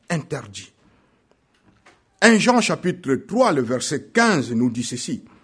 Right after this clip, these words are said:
Un Jean trois quinze, « Quiconque est son frère est un meurtrier, et vous savez qu'aucun meurtrier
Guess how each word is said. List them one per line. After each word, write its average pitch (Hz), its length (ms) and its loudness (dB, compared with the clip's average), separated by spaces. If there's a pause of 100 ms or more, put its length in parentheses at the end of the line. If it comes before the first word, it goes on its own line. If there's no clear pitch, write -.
(400)
Un 165 160 0
Jean 131 280 -8
trois 127 320 -14
quinze, « 208 420 -6 (420)
Quiconque 294 580 2 (200)
est 208 380 0 (420)
son 160 240 0
frère 202 400 -2 (100)
est 131 200 -8
un 139 80 0
meurtrier, 135 960 -2 (880)
et 170 100 6
vous 151 180 2
savez 170 380 2
qu'aucun 269 560 0
meurtrier 135 680 2